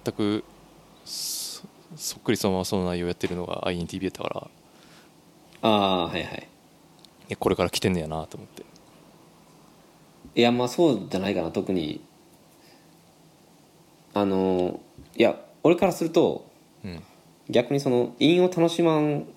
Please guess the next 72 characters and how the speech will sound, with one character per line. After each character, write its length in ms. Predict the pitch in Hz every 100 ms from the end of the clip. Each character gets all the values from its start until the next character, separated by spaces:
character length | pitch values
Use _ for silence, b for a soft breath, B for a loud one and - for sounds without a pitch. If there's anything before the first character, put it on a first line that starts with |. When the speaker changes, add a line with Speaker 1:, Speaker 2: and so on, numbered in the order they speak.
| -
Speaker 2:
か 80 | -
っ 80 | -
た 80 | 76
ら、 360 | 90 - - - - - _ - B B B - - - -
絶 260 | - 143 -
対 120 | -
フ 100 | 160
リ 60 | 165
ー 40 |
ス 40 | 160
タ 60 | 165
イ 20 |
ル 60 |
ダ 80 | 156
ン 40 | 127
ジ 40 |
ョ 20 |
ン 20 | 90
と 40 |
か 60 | 82
お 40 |
も 100 | 98
ん 80 | 98
な 60 | 82
い 80 |
や 80 | 73
ん。 40 | - - - - - - - - - - - -
Speaker 1:
あ 300 | 104 90 82
ー、 40 |
ま 100 | 82
あ 60 | 82
ね。 180 | 98 - -
う 40 |
ん 20 | 101
う 40 |
ん 20 |
う 40 | 82
ん。 20 | 82 80 82 - - - - - - -
Speaker 2:
あ 80 | 131
れ 80 | 160
は 60 |
も 100 | 131
う 40 | 92
俺 100 | 92
完 200 | - 151
全 120 | 143
に 240 | 135 - 165
韻、 300 | 165 - - - - -
今-、 240 | - 170 175
今 180 | - 170
週 180 | 175 156
は 80 | 151
ど 160 | 135
う 40 | 180
い 80 | -
っ 20 |
た 80 | 95
韻 220 | 101 104
を 40 |
聞 140 | 101 -
け 80 | 104
る 80 |
ん 40 | 98
だ 80 | 87
ろ 80 | 80
う 20 |
み 80 | 87
た 80 | 85
い 40 |
な。 280 | 87 92 - - -
Speaker 1:
あ 260 | 117 95
ー。 600 | 98 - 131 143 120 -